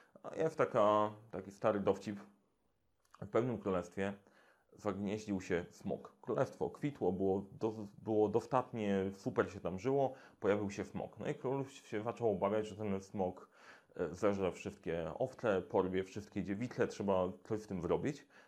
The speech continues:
I rozesłał heroldów z wieściami po królestwie: „Szukamy rycerza, który zgładzi smoka”. No i pojawił się po pewnym czasie jeden rycerz i król go pyta, przedstawił mu sytuację i pyta: „Dobra, ile czasu to zajmie?”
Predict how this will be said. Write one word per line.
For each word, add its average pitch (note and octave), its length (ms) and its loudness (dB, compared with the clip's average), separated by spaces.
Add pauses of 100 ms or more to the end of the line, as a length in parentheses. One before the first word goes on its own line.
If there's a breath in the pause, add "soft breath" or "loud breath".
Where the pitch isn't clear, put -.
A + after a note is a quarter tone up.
(180 loud breath)
I E4+ 280 0
rozesłał C3 920 6
heroldów B2+ 600 2 (500)
z - 80 -20
wieściami A#2+ 680 0 (400 loud breath)
po A#2 120 4
królestwie: G#2+ 760 0
„Szukamy B2+ 400 -2
rycerza, G#2+ 440 0
który G2+ 220 -4
zgładzi F2 320 0
smoka”. - 380 -12 (140)
No - 100 -4
i D4+ 60 -2
pojawił A#2+ 360 4
się - 80 -10
po G#2 120 -8
pewnym A2 260 -4
czasie G2 420 -2 (160)
jeden G2+ 280 2
rycerz E2+ 520 -4 (500 loud breath)
i G2+ 60 -10
król A#2 240 -4
go G#2 80 -4
pyta, A2 360 2
przedstawił A#2 500 -2
mu A2 120 -2
sytuację A2 720 -2
i G2 100 -6
pyta: G2+ 300 -2
„Dobra, G#2 260 0
ile A#2+ 220 -2
czasu G#2 260 -8
to G2 80 -10
zajmie?” F2 340 -6